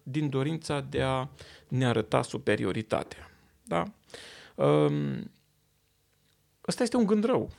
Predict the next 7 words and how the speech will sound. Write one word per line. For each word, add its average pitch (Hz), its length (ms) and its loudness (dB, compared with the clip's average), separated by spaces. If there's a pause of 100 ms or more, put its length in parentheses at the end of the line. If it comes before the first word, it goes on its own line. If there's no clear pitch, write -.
(460)
Vrem 123 580 0 (160)
să - 200 -4
părem 131 360 0
superiori. 160 600 2
Este, - 220 -4
este - 280 -2
un, 180 180 0